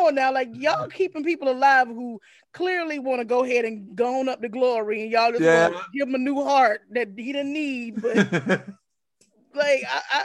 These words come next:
Speaker 1: I, I will say this, and I, I, I think this is probably where being raised by my grandfather has been part of, you know,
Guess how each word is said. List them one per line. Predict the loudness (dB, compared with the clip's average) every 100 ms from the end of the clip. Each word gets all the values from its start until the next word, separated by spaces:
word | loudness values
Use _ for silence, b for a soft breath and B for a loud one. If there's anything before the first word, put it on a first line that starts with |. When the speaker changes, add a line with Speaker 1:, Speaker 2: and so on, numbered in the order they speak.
| 0
Speaker 1:
I, | -2 0
I | -4
will | -4 -6 -10
say | -4 -6
this, | -2 -4 -4 -8
and | -12
I, | -10 -10
I, | -10 -12 _ B B B B -20 _ _ _ _ _ _
I | -6 -6
think | -4 -6 -8 -8
this | -8 -8
is | -6
probably | -2 0 0
where | 0 -2
being | -2 -10 -6
raised | -4 -4 -4 -12 -8
by | -8
my | -8 -12
grandfather | -8 -8 -6 -6 -6 -6 -8 -8
has | -8 -10
been | -6 -6 -6 -10 b b b _ _ _ _ _ _ _ -12
part | -2 0 0
of, | -2 -4 -12 -20 -20 _ _
you | -10 -4
know, | 0 0